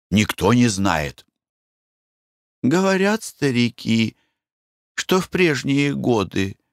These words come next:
лет сотню назад, в той же самой долине, у того же Святого Ключа, такие ж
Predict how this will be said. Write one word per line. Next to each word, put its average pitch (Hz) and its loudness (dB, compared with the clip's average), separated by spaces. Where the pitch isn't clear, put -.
лет 139 2
сотню 107 -2
назад, 98 -2
в - -20
той 170 2
же 160 0
самой 143 0
долине, 120 -2
у 160 2
того 156 2
же 131 0
Святого 127 0
Ключа, 131 -4
такие 202 2
ж - -6